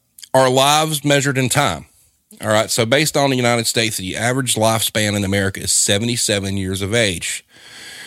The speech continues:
Here's where the numbers get scary. We all say, "Seventy-seven years, that's a pretty good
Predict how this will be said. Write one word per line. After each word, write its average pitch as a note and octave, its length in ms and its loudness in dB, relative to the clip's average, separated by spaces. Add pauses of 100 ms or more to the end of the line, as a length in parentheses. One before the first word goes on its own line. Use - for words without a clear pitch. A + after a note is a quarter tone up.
(120)
Here's D#3 340 2
where E3 160 2
the D#3 100 2
numbers D3+ 440 2
get E3 160 -2
scary. F3+ 480 0 (680)
We D#3 120 0
all D#3+ 160 4
say, D3+ 400 2 (540)
"Seventy-seven G3+ 580 0
years, F#3+ 280 2
that's E3+ 200 -4
a - 60 -8
pretty G3 260 -8
good F3 300 0